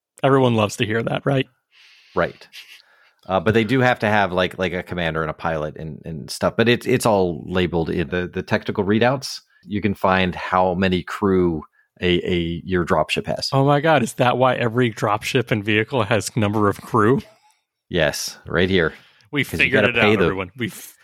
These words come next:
Speaker 1: we figured it out, Battletech.
Speaker 2: You gotta pay these people.
Speaker 1: Yeah. So that's just the technical personnel.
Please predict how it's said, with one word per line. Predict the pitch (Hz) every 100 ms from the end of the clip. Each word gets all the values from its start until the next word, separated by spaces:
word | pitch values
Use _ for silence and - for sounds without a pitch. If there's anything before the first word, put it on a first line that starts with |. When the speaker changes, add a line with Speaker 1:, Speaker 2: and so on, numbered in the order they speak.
| -
Speaker 1:
we | 139
figured | 113 - 143 131 127
it | 131
out, | 110 113
Battletech. | - 101 101 - - 208 - - - - _ _ -
Speaker 2:
You | 87
gotta | - 98 110
pay | - 92 82
these | 76 78 -
people. | 85 78 78 71 - -
Speaker 1:
Yeah. | - - _ _ _ _ _ -
So | - 120
that's | 143 -
just | 220 -
the |
technical | - 151 147 135
personnel. | 113 117 127 110